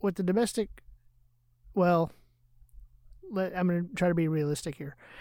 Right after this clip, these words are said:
I wanted to say with the domestic abuse, you could kinda make that call, and you would think that there, no charges would be pressed and all of that. Um, but they were also talking about a different time period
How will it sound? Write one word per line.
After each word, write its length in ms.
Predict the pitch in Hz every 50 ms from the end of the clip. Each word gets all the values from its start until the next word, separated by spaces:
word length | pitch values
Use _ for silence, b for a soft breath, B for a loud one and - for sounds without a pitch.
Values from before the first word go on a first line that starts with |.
| B B B B
I 100 | 180 170
wanted 180 | 175 190 208
to 40 | 208
say 140 | 165 - 180
with 120 | 170 160
the 60 | 143 165
domestic 440 | 175 185 196 - - 180 - 175 - 180 - - - 185
abuse, 500 | 185 151 - 262 320 285 233 180 - -
you 60 | 180
could 200 | - 165 165 156 _ - -
kinda 840 | - - - 165 170 190 214 226 208 214 196 185 180 175 170 170 -
make 260 | - 175 175 180 170
that 220 | - 170 147 - -
call, 640 | - - 170 156 143 139 135 135 143 - - - - - - _ - _ _ _ - -
and 140 | 214 185 170
you 80 | 165
would 140 | 160 156 -
think 520 | - - 202 185 190 190 170 - - - - -
that 600 | 170 156 160 165 165 160 160 160 156 - - - - - -
there, 140 | - 170 165
no 160 | 165 170 170
charges 420 | 160 - 165 165 170 165 160 151 151
would 200 | 165 160 156 147
be 80 | 147 143
pressed 460 | - - 156 147 147 143 - - -
and 80 | 151
all 160 | 147 147 147 143
of 60 | 139
that. 320 | 147 151 147 147 143 147 - b b b b b b b b -
Um, 260 | 175 165 160 156 160
but 80 | 170 185
they 100 | 190 196
were 140 | 190 190
also 220 | 190 208 - - 190
talking 320 | - 175 170 - 180 175
about 160 | 165 170 160
a 40 | 156
different 280 | 151 160 147 - 160 143
time 180 | 156 160 151
period 340 | 151 147 131 120 107 82 -